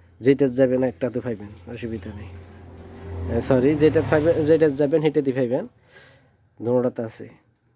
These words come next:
দেখেন, ডিফারেন্ট ডিফারেন্ট, আহ, ইয়ে আছে, কালার আছে,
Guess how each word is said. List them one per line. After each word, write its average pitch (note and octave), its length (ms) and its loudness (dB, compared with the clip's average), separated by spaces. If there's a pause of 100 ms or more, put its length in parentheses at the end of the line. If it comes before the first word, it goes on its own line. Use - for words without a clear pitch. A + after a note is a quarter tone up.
(760)
দেখেন, G2+ 240 -14 (1800)
ডিফারেন্ট C3+ 320 2
ডিফারেন্ট, C#3 260 -2
আহ, - 1300 -14
ইয়ে B2 160 -2
আছে, B2+ 320 -6
কালার A#2+ 360 -4
আছে, C3 400 -2